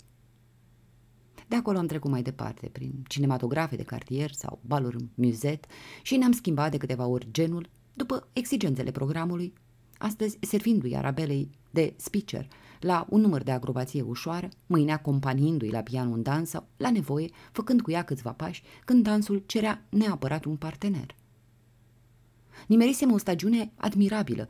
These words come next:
în anul acela în care, pe bulevard, se introduceau primele instalații de film sonor, iar cinematografele mute din cartier, alarmate de concurența noii invenții, încercau să-și rețină publicul cu atracții în afară de program, cum scria pe afiș.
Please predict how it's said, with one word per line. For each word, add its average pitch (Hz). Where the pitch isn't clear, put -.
în 175
anul 180
acela 165
în 139
care, 147
pe 214
bulevard, 156
se 151
introduceau 165
primele 196
instalații 139
de 117
film 135
sonor, 127
iar 208
cinematografele 175
mute 151
din 117
cartier, 135
alarmate 233
de 135
concurența 139
noii 151
invenții, 165
încercau 226
să-și 143
rețină 123
publicul 175
cu 233
atracții 139
în 147
afară 143
de 120
program, 143
cum -
scria 131
pe 135
afiș. 156